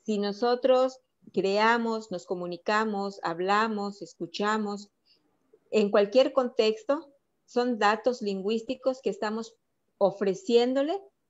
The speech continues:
al niño que acaba de nacer. Aun cuando sea un niño sordo, ¿sí? Que haya nacido con una discapacidad congénita, auditiva, el niño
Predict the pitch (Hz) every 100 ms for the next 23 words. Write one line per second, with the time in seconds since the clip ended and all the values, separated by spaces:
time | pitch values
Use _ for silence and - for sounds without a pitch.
0 | _ - 196 196 220 247 262 302 339 -
1 | 196 202 190 185 170 165 - 135 - -
2 | _ 185 196 240 277 277 247 208 202 214
3 | 208 202 196 196 180 - 233 247 240 233
4 | 320 _ _ _ _ _ 247 285 - 214
5 | 233 220 185 180 302 311 302 208 208 226
6 | 220 - - _ - 180 185 196 185 180
7 | - 185 196 220 - _ _ _ - 180
8 | 175 - 220 220 220 220 262 - _ _
9 | - 202 247 202 - 226 220 269 - _
10 | _ _ _ 240 220 262 277 269 262 -